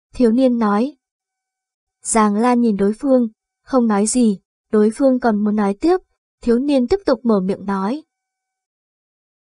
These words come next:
Mà mấy nam tuổi kia thật ra phải nhìn thực lực của bọn họ, chỉ cần tăng thực lực lên,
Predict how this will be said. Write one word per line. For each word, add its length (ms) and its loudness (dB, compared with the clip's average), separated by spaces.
Mà 260 2
mấy 200 2
nam 220 -2
tuổi 180 2
kia 120 0
thật 160 -4
ra 240 0
phải 180 -2
nhìn 220 -2
thực 180 -6
lực 140 0
của 100 -2
bọn 240 0
họ, 300 -2
chỉ 120 0
cần 260 0
tăng 160 -2
thực 200 -2
lực 180 -2
lên, 260 2